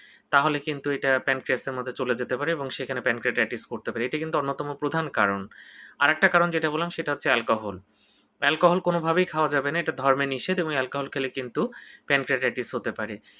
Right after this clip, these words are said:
এছাড়া আমাদের রক্তে যদি ট্রাইগ্লিসারাইড খুব বেড়ে যায়, এক ধরনের চর্বি, আহ, তাহলে কিন্তু এটা হতে পারে। তাই চর্বি পরিমাপ করে যদি ট্রাইগ্লিসারাইড বেশি পাওয়া যায়, অবশ্যই সেটা কমানোর চেষ্টা করতে হবে।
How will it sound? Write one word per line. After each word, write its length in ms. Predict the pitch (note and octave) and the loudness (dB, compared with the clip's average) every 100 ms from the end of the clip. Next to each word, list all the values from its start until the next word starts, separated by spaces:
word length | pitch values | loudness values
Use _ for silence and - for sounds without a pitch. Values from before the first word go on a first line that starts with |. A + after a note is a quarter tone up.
| - | -6
এছাড়া 260 | - D#3+ G3 | 0 4 6
আমাদের 240 | F3+ F#3 D#3+ | 6 6 6
রক্তে 260 | D3 F3+ | 6 2
যদি 180 | E3+ F3 | -2 -2
ট্রাইগ্লিসারাইড 720 | - D#3 D3 D3+ D3 E3 E3 - | 2 2 2 0 0 2 2 0
খুব 140 | G3 C#3+ | -4 2
বেড়ে 240 | C#3 D#3 | 6 6
যায়, 220 | D3 B2 | 6 4
এক 120 | B2+ B2+ | 2 -2
ধরনের 260 | C3+ C3 | -4 -2
চর্বি, 340 | C#3 C3 A#2+ B2 - - - - - | 0 2 2 -2 -2 -10 -20 -8 2
আহ, 160 | C3 B2+ | 4 4
তাহলে 200 | D3+ E3+ | 2 0
কিন্তু 220 | E3 D#3+ | -2 -2
এটা 160 | D3+ C#3+ | 0 0
হতে 240 | C3 C3 | 0 0
পারে। 220 | B2+ D3 F3 | 0 2 4
তাই 160 | D#3 C#3 | 2 0
চর্বি 260 | - D#3+ E3 | 0 2 2
পরিমাপ 360 | D#3+ D#3 D#3+ D#3 | 0 0 0 0
করে 180 | E3 E3 | 0 0
যদি 200 | D3+ D3 | 0 2
ট্রাইগ্লিসারাইড 720 | C#3+ C3+ C#3 C3 D3+ D3+ C#3+ | 4 4 4 0 2 2 0
বেশি 220 | C3+ F#3 | -2 0
পাওয়া 260 | - C#3 A#2+ | 4 6 6
যায়, 200 | B2 A3+ - - - - | 2 0 -6 -20 -2 4
অবশ্যই 320 | D3+ F3 G3 | 4 4 0
সেটা 220 | - D#3+ | 0 0
কমানোর 360 | D3+ C3+ C3 B2+ | 2 2 2 -2
চেষ্টা 280 | B2 - | -8 -8
করতে 280 | A#2 G#2 - | -6 -6 -6
হবে। 300 | A2 G2 F#2 | -4 -4 -6